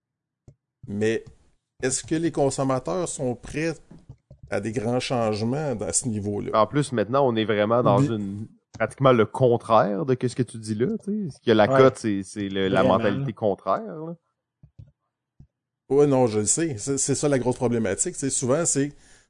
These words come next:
Speaker 1: dans tous les autres secteurs de consommation, tout le monde veut du changement, tout le monde dit oui, oui, oui, l'écologie, faites attention à l'environnement, tout ça. Mais tant que mon produit change pas,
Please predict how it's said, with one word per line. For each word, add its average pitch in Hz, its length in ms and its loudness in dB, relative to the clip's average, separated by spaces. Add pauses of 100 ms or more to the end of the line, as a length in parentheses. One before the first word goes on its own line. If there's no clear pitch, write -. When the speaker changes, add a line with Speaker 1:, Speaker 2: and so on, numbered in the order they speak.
(200)
Speaker 1:
dans 110 180 0
tous - 180 -2
les 127 200 2
autres 139 160 4
secteurs 143 340 0
de 139 80 2
consommation, 123 840 -4 (160)
tout 170 120 4
le 151 60 2
monde 151 340 2
veut 123 100 0
du 117 100 -4
changement, 107 640 -2
tout 147 120 -2
le 127 80 2
monde 151 180 -2
dit 113 140 -6
oui, 185 260 -4
oui, 175 140 -6
oui, 190 180 -4
l'écologie, 160 800 -4
faites 151 180 -8
attention 165 500 -6
à 170 60 -4
l'environnement, 151 480 -4
tout 160 80 -10
ça. - 200 -6 (880)
Mais 117 160 0
tant 190 240 0
que - 120 -10
mon 139 140 4
produit 135 380 2
change 123 340 -4
pas, 139 140 -6